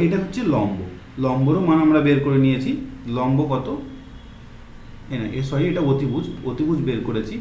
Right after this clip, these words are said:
পেয়েছি টোয়েন্টি ফাইভ কে, এটা অতিভুজ, আর এটা হচ্ছে আমাদের লম্ব।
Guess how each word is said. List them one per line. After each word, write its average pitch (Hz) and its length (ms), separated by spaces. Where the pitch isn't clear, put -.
পেয়েছি 117 320
টোয়েন্টি 107 360
ফাইভ 123 200
কে, 107 100
এটা 156 120
অতিভুজ, 147 320
আর 117 140
এটা 117 140
হচ্ছে - 220
আমাদের 139 200
লম্ব। 87 240